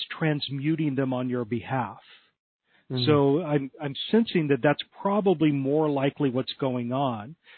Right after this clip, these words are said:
Speaker 1: that any and all ascension symptoms that your dog is feeling are actually ones that your dog has taken from you so that you would not suffer. Uh, and,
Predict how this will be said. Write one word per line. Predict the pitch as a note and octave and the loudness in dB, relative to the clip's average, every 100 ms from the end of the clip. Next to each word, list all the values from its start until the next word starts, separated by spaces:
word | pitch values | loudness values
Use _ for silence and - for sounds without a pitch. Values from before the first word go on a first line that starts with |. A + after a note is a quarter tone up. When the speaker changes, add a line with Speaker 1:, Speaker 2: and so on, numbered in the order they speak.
| _ - | _ 0
Speaker 1:
that | D3 | 2
any | G3+ F3+ F3+ G#3 G3+ | 4 4 6 6 6
and | F3 | 4
all | D#3+ D#3+ F3 | 4 4 2
ascension | D#3+ - D#3+ D3 - D3 - - | -2 -2 -6 -4 -6 -8 -6 -2
symptoms | F#3 G3+ D3+ C#3 C3 C3+ - - - _ | -2 0 -2 0 -2 -4 -8 -12 -20 _
that | D3 C#3 | -2 0
your | C#3 C3 | 0 0
dog | A#2 D#3 G#3+ F#3+ | 2 2 4 2
is | D#3 - | 2 0
feeling | - C3+ B2+ B2 A#2+ B2+ - _ _ D3+ | 0 2 2 0 -2 -6 -10 _ _ -4
are | D#3 | -2
actually | D#3+ E3 - - F#3 D#3 | 2 0 0 2 4 4
ones | C#3+ D#3 C#3 | 4 2 0
that | C#3+ A#2+ | -2 -2
your | C3 | -4
dog | A#2+ C#3+ C#3+ C#3+ | 0 2 2 2
has | C#3+ B2+ - - | -2 -4 -8 0
taken | F3 - D#3+ C3+ - | 0 2 -2 -4 -4
from | F3 G3 F#3 | -2 0 0
you | C3 B2 B2 B2 _ _ - | 0 0 0 -2 _ _ -4
so | E3 | -2
that | C#3 D3 A#2+ | 2 0 -2
you | C3 E3 E3 D#3 C#3 | -2 2 4 2 0
would | C#3+ C#3 A#2+ | 0 0 2
not | C3+ C#3 C3+ - - - _ _ _ _ _ - | 2 4 2 -4 -18 -18 _ _ _ _ _ -4
suffer. | E3+ D3 - G#2+ G2 _ _ _ _ - | 0 0 -2 -8 -10 _ _ _ _ -2
Uh, | C3+ A#2+ A#2 | 0 2 -2
and, | C3 | -4